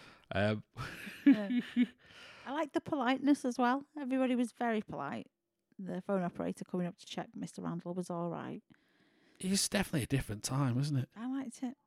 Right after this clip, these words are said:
Speaker 2: I'm polite.
Speaker 1: Yeah. There was, at the very beginning, when they s-, when the assassins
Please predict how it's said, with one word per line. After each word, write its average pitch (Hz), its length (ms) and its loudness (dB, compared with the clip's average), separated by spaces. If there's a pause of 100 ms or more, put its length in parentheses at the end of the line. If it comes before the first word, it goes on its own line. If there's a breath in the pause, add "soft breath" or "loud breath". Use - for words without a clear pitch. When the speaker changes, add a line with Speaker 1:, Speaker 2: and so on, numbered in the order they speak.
Speaker 2:
I'm 254 220 -4
polite. 131 400 -8 (800)
Speaker 1:
Yeah. 117 260 -4 (1700 loud breath)
There 165 100 10
was, 170 240 10 (260 loud breath)
at 175 120 6
the 190 80 10
very 214 220 10
beginning, 156 480 6
when 113 180 4
they 110 80 4
s-, - 480 0
when 120 320 6
the 113 720 0
assassins 113 920 0